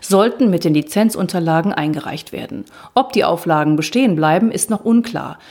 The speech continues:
Der Aufschrei in der Liga aber ist groß. Schon zuvor hatten Spieler um den Kölner Moritz Müller und den ehemaligen Düsseldorfer Patrick Reimer die Gründung einer Spielergewerkschaft angestoßen. Es gehe darum, dass die Spieler eine geschlossene Stimme haben, gerade in Verhandlungen wie in Zeiten der Corona-Krise.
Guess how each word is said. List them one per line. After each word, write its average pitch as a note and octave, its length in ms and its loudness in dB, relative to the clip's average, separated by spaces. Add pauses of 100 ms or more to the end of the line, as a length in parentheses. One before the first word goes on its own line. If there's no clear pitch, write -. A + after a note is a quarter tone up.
(140)
Der E3+ 140 2
Aufschrei G3 440 0
in F3+ 100 -2
der D#3+ 100 2
Liga E3+ 320 0
aber D#3 240 0
ist - 160 -8
groß. - 480 -10 (260)
Schon B3+ 200 2
zuvor A3+ 440 0
hatten D#3 220 -2
Spieler A3+ 400 2
um E3 80 0
den D#3 160 0
Kölner G3+ 380 0
Moritz F3 420 0
Müller G#3 360 2
und D#3+ 120 -4
den D#3+ 100 -2
ehemaligen D#3+ 540 0
Düsseldorfer E3+ 540 -2
Patrick - 500 -8
Reimer F#3 380 2 (220)
die G3+ 80 -2
Gründung G#3+ 440 2
einer E3+ 240 -2
Spielergewerkschaft C#3+ 920 -8
angestoßen. D#3+ 720 -10 (400)
Es F3+ 160 -6
gehe F#3 220 2
darum, D#3+ 440 2
dass B3 140 0
die A#3+ 100 -2
Spieler A3 360 0
eine F3+ 200 -2
geschlossene G#3 560 -2
Stimme G3+ 380 0
haben, D3+ 300 -6 (240)
gerade F#3+ 400 2
in A3 100 4
Verhandlungen G3 680 0
wie E3+ 80 -2
in G3+ 100 -2
Zeiten D3+ 460 -2
der D#3 100 0
Corona-Krise. - 960 -6